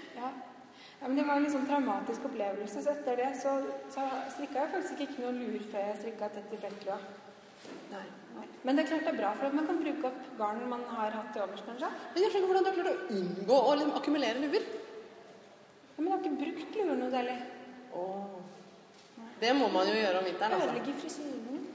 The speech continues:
Speaker 2: Jeg synes jo at luer er perfekte prosjekter også.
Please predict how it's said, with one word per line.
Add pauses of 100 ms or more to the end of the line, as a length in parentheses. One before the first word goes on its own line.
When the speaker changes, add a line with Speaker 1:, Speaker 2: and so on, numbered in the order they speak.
(1080)
Speaker 2:
Jeg
synes
jo
at
luer
er (120)
perfekte (160)
prosjekter
også.